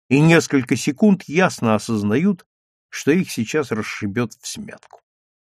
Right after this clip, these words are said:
Один шахтёр рассказал мне, как, находясь в клете, не затормозившей на подходе ко дну,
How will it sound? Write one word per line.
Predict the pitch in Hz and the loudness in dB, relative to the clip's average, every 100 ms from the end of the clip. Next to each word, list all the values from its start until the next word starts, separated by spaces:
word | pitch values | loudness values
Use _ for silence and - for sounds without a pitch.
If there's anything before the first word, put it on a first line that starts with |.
| _ _ _ _ _ _ _ | _ _ _ _ _ _ _
Один | 107 127 165 | -6 -2 -2
шахтёр | - 135 - 170 147 | -2 -4 -4 -6 -4
рассказал | 123 - - 131 170 | -4 -6 -4 -2 -2
мне, | 123 101 82 _ _ | -2 -2 -6 _ _
как, | - 131 139 | 0 0 2
находясь | 123 143 147 156 - | 0 0 2 0 0
в | - | -4
клете, | 135 175 175 - 101 | 0 2 2 -2 -4
не | 120 139 | 0 2
затормозившей | 135 139 143 139 143 139 120 - 110 | 4 4 2 4 2 2 -2 -2 -2
на | 104 107 | 0 0
подходе | 123 - 117 95 90 | -2 -4 -6 -6 -6
ко | 113 | -6
дну, | 123 202 196 | 2 4 4